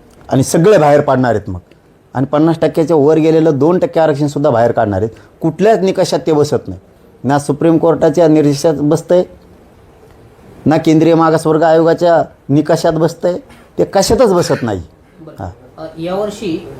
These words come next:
Speaker 2: बजेटमध्ये मराठा समाजाला सहाशे दोन कोटी चौवेचाळीस लाख रुपये मिळाले, मात्र महायुतीचे मागच्या वर्षापासून पैसे रखडले असं सुद्धा म्हणजे त्यांनी एक दाखला दिलाय.
Speaker 1: हे त्याला ती सवय आहे ना.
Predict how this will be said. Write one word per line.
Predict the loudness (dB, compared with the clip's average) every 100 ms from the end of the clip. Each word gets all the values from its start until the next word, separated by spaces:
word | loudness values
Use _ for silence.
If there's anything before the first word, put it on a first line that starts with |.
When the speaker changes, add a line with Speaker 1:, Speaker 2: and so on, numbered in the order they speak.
| -16 -12 -6
Speaker 2:
बजेटमध्ये | -2 -2 -4 -6
मराठा | -4 -4 -4 -6
समाजाला | -6 -8 -10 -10 -8
सहाशे | -8 -8 -10
दोन | -6 -6
कोटी | -6 -8 -8
चौवेचाळीस | -8 -8 -8 -8 -8 -6
लाख | -8 -8
रुपये | -10 -8
मिळाले, | -6 -6 -6 -10
मात्र | -8 -6 -4 -6 -8 -12 -12 -8
महायुतीचे | -4 -4 -4 -6 -8 -8
मागच्या | -6 -6 -6 -8
वर्षापासून | -8 -10 -10 -10 -10
पैसे | -10 -10 -10
रखडले | -10 -10 -10
असं | -10 -10
सुद्धा | -12 -10
म्हणजे | -8 -8
त्यांनी | -8 -8
एक | -4
दाखला | -4 -4 -6
दिलाय. | -8 -12 -12 -16 -16 -16 -6 -2
Speaker 1:
हे |
त्याला | 2 2
ती | 0
सवय | 0 2 2
आहे |
ना. | 0